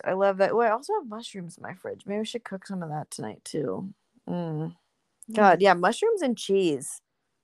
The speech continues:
Speaker 1: So
Speaker 2: Mm.
Speaker 1: good. I was,
Speaker 2: So
Speaker 1: I,
Speaker 2: savory.
Speaker 1: yeah, like, if I could just eat a s-,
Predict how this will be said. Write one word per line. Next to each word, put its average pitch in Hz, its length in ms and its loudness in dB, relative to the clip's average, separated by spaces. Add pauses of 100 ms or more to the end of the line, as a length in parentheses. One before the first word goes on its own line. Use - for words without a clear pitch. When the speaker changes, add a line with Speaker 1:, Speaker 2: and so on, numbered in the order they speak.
(180)
Speaker 1:
So 214 340 6
Speaker 2:
Mm. 214 80 6
Speaker 1:
good. 175 440 4 (600)
I 185 140 2
was, 190 160 2
Speaker 2:
So - 60 6
Speaker 1:
I, 196 160 8
Speaker 2:
savory. 180 460 -6 (200)
Speaker 1:
yeah, 190 220 0
like, 175 160 2
if 190 100 -6
I 196 100 4
could 240 160 0
just 262 200 -6
eat 196 200 0
a 190 40 -2
s-, - 260 -8